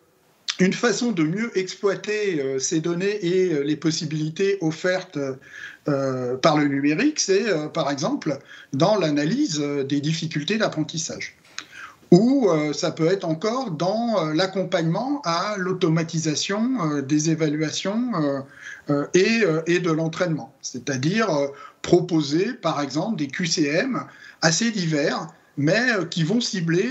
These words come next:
euh, de plus en plus le besoin de l'élève, ou qui vont le cibler complètement. Euh, avoir des interfaces qui permettent, euh, de converser, euh,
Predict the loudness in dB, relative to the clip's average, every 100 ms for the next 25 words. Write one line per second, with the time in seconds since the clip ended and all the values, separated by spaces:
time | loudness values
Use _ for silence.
0 | -2 -2 -2 -2 -2 -2 -2 -2 0 -2
1 | -2 -2 -2 0 0 0 -2 -2 -2 -2
2 | -8 -16 -10 -4 0 0 0 -2 0 0
3 | -2 -2 -4 -6 -10 -14 _ _ -20 -18
4 | -18 -18 -12 -10 0 6 6 6 2 0
5 | -4 -4 -4 -4 -4 -6 -8 -8 -6 -2
6 | 0 0 -2 -4 -4 -4 -6 -12 -20 -10
7 | 2 4 2 0 0 0 0 0 0 -4
8 | _ _ -4 -2 0 -2